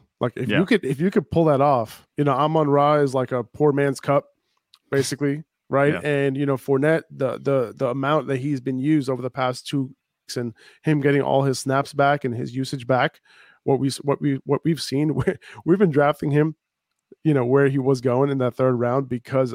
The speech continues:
Speaker 1: of what we saw over the past two weeks and that possibility. And I'm glad that he's back, you know, getting that usage. So yeah, no, if you need a running back, this is a slam dunk deal right here, if you could pull it off.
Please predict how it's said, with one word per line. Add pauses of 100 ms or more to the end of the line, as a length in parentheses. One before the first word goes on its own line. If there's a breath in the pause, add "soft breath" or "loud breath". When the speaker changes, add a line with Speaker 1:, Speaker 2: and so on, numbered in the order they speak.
Speaker 1:
of (280)
what
we
saw
over
the
past
two
weeks
and
that
possibility.
And
I'm
glad
that
he's
back, (440 soft breath)
you
know, (300)
getting
that
usage.
So
yeah, (140)
no,
if
you
need
a
running
back,
this
is
a
slam
dunk (640)
deal
right
here, (340)
if
you
could
pull
it
off.